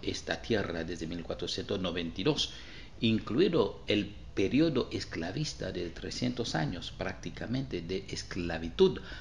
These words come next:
porque los primeros africanos transportados co-, como esclavizados allá para trabajar en mil quin-, fue en el año mil quinientos tres bajo el gobierno de Nicolás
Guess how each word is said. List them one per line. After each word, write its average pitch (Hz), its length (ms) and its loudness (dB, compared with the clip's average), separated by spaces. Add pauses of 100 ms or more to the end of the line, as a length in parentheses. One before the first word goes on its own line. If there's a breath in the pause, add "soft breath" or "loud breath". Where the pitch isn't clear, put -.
(140 loud breath)
porque 98 260 0
los 98 180 0
primeros 131 680 2 (280 loud breath)
africanos 107 840 0 (280)
transportados 98 840 2
co-, - 180 -6 (460)
como 95 180 2
esclavizados 95 800 2 (440 loud breath)
allá 98 500 2
para 87 300 0
trabajar 107 640 2 (580 loud breath)
en 92 160 -2
mil 123 220 6
quin-, 101 180 0
fue 117 480 0
en 98 140 0
el 90 120 0
año 117 240 4
mil 120 320 6
quinientos 95 520 -2
tres 117 260 4
bajo 104 260 0
el 92 80 0
gobierno 95 480 0
de 98 140 0
Nicolás 85 560 -2